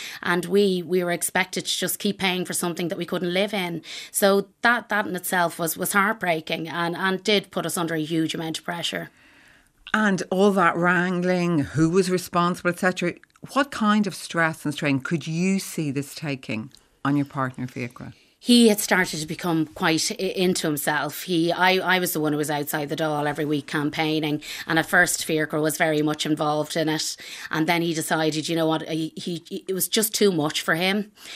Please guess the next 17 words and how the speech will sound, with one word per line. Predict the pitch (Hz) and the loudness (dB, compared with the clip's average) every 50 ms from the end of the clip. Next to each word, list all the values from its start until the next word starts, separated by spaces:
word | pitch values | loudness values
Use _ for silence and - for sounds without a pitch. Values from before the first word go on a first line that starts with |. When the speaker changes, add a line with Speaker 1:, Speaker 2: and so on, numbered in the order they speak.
| - - - - | -14 -14 -14 -4
Speaker 1:
He | - 190 202 208 202 202 196 190 196 185 - - | 2 4 6 8 8 8 6 4 2 0 -2 -4
took | - - 202 - 208 | 0 0 2 4 4
over | 175 175 170 165 165 | 2 2 4 2 0
all | - 160 160 | 2 2 0
the | 151 135 | 0 -2
paperwork | - 160 156 160 - 170 156 175 175 175 - | -2 0 0 0 -2 -2 0 2 2 2 2
side | - - 160 160 160 156 | 0 0 2 2 0 -2
of | 165 | -4
things, | - - - 156 151 160 165 170 180 - | -6 -4 -2 -2 0 0 0 -2 -4 -4
the | - 165 | -4 -2
moratoriums | 165 160 156 156 156 - 175 170 170 170 175 175 175 156 - | 0 0 0 0 0 0 0 0 0 0 0 0 -2 -2 -2
that | 180 | -4
we | 180 170 | -6 -6
had | 156 | -8
to | 156 | -8
fill | - - 175 165 170 | -6 -4 -4 -2 -2
in | 160 160 160 160 165 | 0 0 0 0 -2